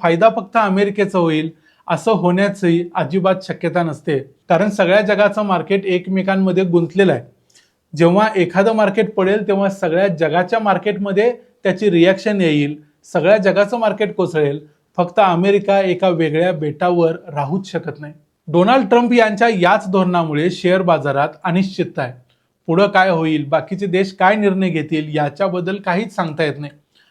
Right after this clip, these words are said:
अमेरिकेतल्या वस्तूंचे भाव शंभर टक्के वाढणार आहेत. आत्ताच डोनाल्ड ट्रम्प यांच्या विरोधात अमेरिकेत निदर्शनं सुरू झालेली आहेत. पुढच्या काळात अमेरिकेत बेरोजगारी देखील वाढणार आहे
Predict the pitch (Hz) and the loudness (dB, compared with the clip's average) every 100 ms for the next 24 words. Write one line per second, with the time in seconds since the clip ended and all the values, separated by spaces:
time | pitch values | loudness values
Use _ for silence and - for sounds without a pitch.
0 | - 160 175 190 196 190 202 185 - - | -8 -2 2 2 0 0 0 -2 -4 -2
1 | 190 190 190 147 202 196 190 170 175 214 | 0 0 -2 0 -2 -2 -4 -2 0 -2
2 | 214 202 - 214 190 151 160 160 135 120 | -2 -6 -2 -2 0 0 0 -2 -2 -8
3 | _ _ _ _ - 160 - - 214 - | _ _ _ _ -2 -2 0 2 2 2
4 | 165 165 170 190 190 185 190 185 160 156 | -4 -2 0 -2 -2 -2 -2 -2 -4 -4
5 | 180 175 156 175 160 143 143 - _ - | -2 -2 0 0 2 0 0 -10 _ -8
6 | 156 175 175 170 175 175 156 165 160 165 | -2 0 0 0 -2 -2 -2 -2 -4 -6
7 | 175 185 220 220 180 160 139 123 _ _ | -6 -4 0 2 2 2 -2 -6 _ _
8 | - 190 185 247 226 240 233 208 214 220 | -2 0 2 4 6 4 4 2 0 -2
9 | 208 220 180 185 196 190 196 196 180 180 | 0 0 0 2 0 2 2 2 0 -2
10 | 175 156 147 170 156 | 0 -2 -2 -2 -2